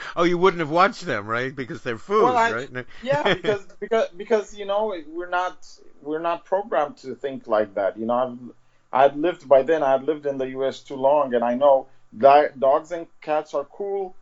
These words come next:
Speaker 2: other animals are not, you know,
Speaker 1: Yeah.
Speaker 2: and so that, that mindset was there. So, well, you know, I don't know. Maybe I would have. I don't know, but, but
Speaker 1: Right.
Speaker 2: plus
Speaker 1: Y-, yeah, but, you know, of course, anybody who spends time then with, uh,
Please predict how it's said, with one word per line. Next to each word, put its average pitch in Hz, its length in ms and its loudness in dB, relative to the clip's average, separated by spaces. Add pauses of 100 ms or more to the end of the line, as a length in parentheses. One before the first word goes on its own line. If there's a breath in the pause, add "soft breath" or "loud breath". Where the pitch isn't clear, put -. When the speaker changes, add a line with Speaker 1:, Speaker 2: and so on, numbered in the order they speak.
(300)
Speaker 2:
other 156 300 2
animals 147 440 -4
are 113 120 -2
not, 110 220 -10 (360)
you 110 100 -14
know, 120 200 -4
Speaker 1:
Yeah. 120 60 -2
Speaker 2:
and 117 120 -6
so 120 200 -4
that, 127 320 0 (160)
that 143 180 4
mindset 143 600 -2
was 120 300 -6
there. 127 300 2
So, 120 300 -2 (560 soft breath)
well, 202 180 2
you 220 140 2
know, 240 100 6
I 196 120 8
don't 226 200 4
know. 196 160 4
Maybe 175 320 -4
I 262 120 0
would 330 260 -2
have. 117 240 0
I 131 120 2
don't 160 180 -6
know, 131 140 -2
but, 120 260 -4 (100)
but 147 160 2
Speaker 1:
Right. 202 240 -6
Speaker 2:
plus - 420 -2
Speaker 1:
Y-, 190 80 -12
yeah, 196 140 -2
but, 156 400 -6
you 170 100 -4
know, 156 300 -4 (580 loud breath)
of 131 140 -12
course, 170 260 -2
anybody 156 440 -4
who 139 100 -4
spends 208 460 -4
time 123 340 -4
then 113 180 -6
with, 110 200 -10
uh, 110 240 -6